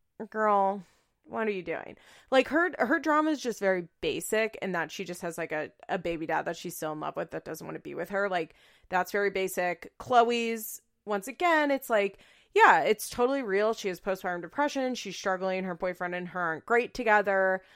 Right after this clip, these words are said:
But once again, that's kinda, you know, it's, like, normal drama. I'm loving someone who hates their stepdaughter, hates her, and I'm loving whatever is happening on this campground. <laughs> Like,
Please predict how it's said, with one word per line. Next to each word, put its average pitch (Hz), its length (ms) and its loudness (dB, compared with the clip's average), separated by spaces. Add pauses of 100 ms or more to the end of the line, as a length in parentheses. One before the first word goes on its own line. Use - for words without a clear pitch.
(220)
But 208 200 4
once 190 200 -8
again, 294 300 2
that's 226 140 -4
kinda, 285 260 0
you 294 120 -4
know, 196 180 0
it's, 196 140 -6
like, 185 120 -6
normal 170 360 -4
drama. 156 640 -2
I'm 214 180 4
loving 214 640 2
someone 233 280 -2
who 202 360 -2
hates 180 400 -10
their 247 120 -4
stepdaughter, - 840 -8 (800)
hates - 460 -6
her, 190 280 -14 (600)
and 214 120 0
I'm 208 180 0
loving 208 480 0 (420)
whatever 190 600 0
is 170 120 -6
happening 151 480 -4
on 139 140 -6
this - 160 -8
campground. - 760 -4
<laughs> - 80 0
Like, - 600 8